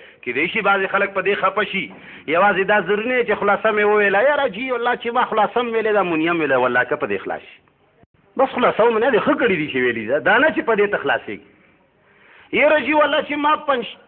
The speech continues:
چې شی؟ پنجګن مې ویلی دی. دا ضروري خبره نه ده چې ته دا، دا ووایې ته په دې خلاص شي. نه. ته لکه څرنګه چې تبلیغ کې لاړ شي، شپږ نمبر یې یادوي.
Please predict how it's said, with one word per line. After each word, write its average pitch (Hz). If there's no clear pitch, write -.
چې 254
شی؟ 269
پنجګن 220
مې 254
ویلی 175
دی. 85
دا 214
ضروري 196
خبره 254
نه 415
ده 311
چې 190
ته 233
دا، 208
دا 220
ووایې 220
ته 196
په 180
دې 165
خلاص 135
شي. 110
نه. 160
ته 262
لکه 226
څرنګه 247
چې 226
تبلیغ 202
کې 214
لاړ 233
شي، 214
شپږ 233
نمبر 190
یې 170
یادوي. 139